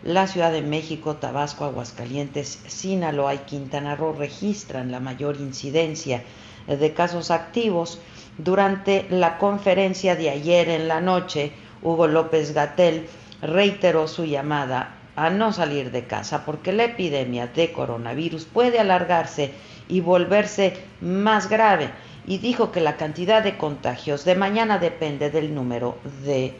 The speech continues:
contagiantes del día de hoy. Brillante, doctor López-Gatell. Y en una reunión virtual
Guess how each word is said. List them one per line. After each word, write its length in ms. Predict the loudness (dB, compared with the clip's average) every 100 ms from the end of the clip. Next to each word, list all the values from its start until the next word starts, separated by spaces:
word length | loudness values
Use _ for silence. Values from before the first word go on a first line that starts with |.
| -4
contagiantes 1160 | -2 -2 -4 -8 -8 -6 -6 -6 -8 -8 -6 -6
del 240 | -6 -6
día 260 | -6 -6 -4
de 260 | -4 -4
hoy. 120 | -6 -6
Brillante, 840 | -6 -4 0 2 4 2 0 -4 -4
doctor 420 | -4 -6 -6 -4
López-Gatell. 1120 | -2 -2 -2 -4 -4 -6 -8 -6 -2 -2 -2 -6 -18 -20 -20 -20 -18 -20 -20 -4
Y 120 | 0
en 100 | 4
una 200 | 4 4
reunión 440 | 4 4 2 2 4
virtual 680 | 2 2 2 2 2 -2